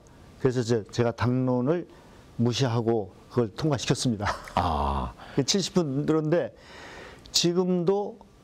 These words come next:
Speaker 1: 칠십 프로까지만 주지 모든 노인들에게 삼십만 원 주는 건 안 하고 있거든요.
Speaker 2: 네.
Speaker 1: 그러니까 그때도 백 프로 다 주자는 게 사실은 틀린 얘기예요.
Speaker 2: 음.
Speaker 1: 칠십 프로만 주는 게 맞는 거거든요. 근데 그때 이제 정-,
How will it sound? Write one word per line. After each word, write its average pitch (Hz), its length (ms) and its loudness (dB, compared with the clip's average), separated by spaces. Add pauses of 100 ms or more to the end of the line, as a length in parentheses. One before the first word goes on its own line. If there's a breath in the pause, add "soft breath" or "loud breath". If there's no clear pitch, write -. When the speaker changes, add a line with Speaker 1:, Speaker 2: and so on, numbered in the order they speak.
Speaker 1:
칠십 - 280 0
프로까지만 151 560 2
주지 123 500 0 (300 loud breath)
모든 160 420 2
노인들에게 127 760 2
삼십만 135 440 0
원 113 120 0
주는 120 200 0
건 120 140 0
안 123 180 2
하고 127 180 0
있거든요. 113 440 0 (120)
Speaker 2:
네. 76 340 -2 (100)
Speaker 1:
그러니까 170 280 2
그때도 170 600 0 (260 loud breath)
백 143 240 0
프로 165 220 2
다 143 260 0
주자는 147 440 2
게 151 80 2
사실은 135 340 0
틀린 185 320 0
얘기예요. 107 460 -2 (380)
Speaker 2:
음. 95 60 0
Speaker 1:
칠십 156 360 0
프로만 147 300 0
주는 127 200 0
게 151 80 0
맞는 147 340 0
거거든요. 123 460 0 (200 loud breath)
근데 185 320 2
그때 147 240 0
이제 143 160 0
정-, 135 240 0